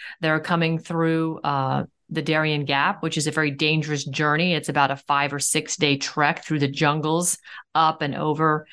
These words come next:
mountain ranges, which is fraught with mudslides. While we were there, fifty people perished in a mudslide. Uh, it's fraught with rising rapid, you know, the rivers have flash floods and people get swept away.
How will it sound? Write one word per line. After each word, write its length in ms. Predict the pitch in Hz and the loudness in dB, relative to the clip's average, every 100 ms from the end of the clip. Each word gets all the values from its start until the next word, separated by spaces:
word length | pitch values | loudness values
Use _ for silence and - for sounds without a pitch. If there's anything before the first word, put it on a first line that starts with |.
| - - | -20 -8
mountain 420 | 147 147 147 165 160 | 0 2 2 0 0
ranges, 480 | 156 156 147 170 | 2 0 0 -2
which 180 | 151 143 | 0 0
is 140 | 143 - | 0 -2
fraught 380 | - 147 143 | -2 -2 -2
with 160 | 151 139 | -6 -6
mudslides. 840 | 147 151 156 - 156 143 180 220 | 0 2 2 -2 0 2 0 -2
While 200 | 143 131 | -2 0
we 100 | 135 | 0
were 120 | 135 139 | 0 2
there, 200 | 139 160 | 2 0
fifty 340 | - 151 151 | -2 -2 -2
people 440 | 139 143 143 139 - | -2 0 0 -2 -2
perished 440 | 156 143 143 - | 2 2 2 -2
in 60 | 147 | 0
a 60 | |
mudslide. 680 | 139 135 135 - 135 131 180 _ - - - - | 2 0 0 -2 0 0 -4 _ -20 -20 -12 -2
Uh, 300 | 147 143 131 | 0 0 -2
it's 200 | - 156 | -6 -8
fraught 380 | - 160 151 - | -2 2 2 0
with 260 | 156 147 - | -6 -6 -10
rising 680 | 160 147 151 156 160 160 156 | -10 0 0 2 0 0 -2
rapid, 480 | 143 151 151 160 147 | 0 2 2 0 -2
you 100 | 160 | 0
know, 80 | 143 | 2
the 140 | 143 | 0
rivers 420 | 139 160 160 151 | 2 2 2 0
have 160 | 156 143 | 0 -2
flash 460 | - 156 147 - - | 0 2 2 -2 -4
floods 400 | 151 147 180 - | 0 0 0 -4
and 180 | 147 | -4
people 240 | 147 156 151 | -2 0 0
get 220 | 139 139 | 0 0
swept 440 | - - 147 143 | -2 0 0 0
away. 520 | 156 143 135 156 226 | -2 0 2 2 0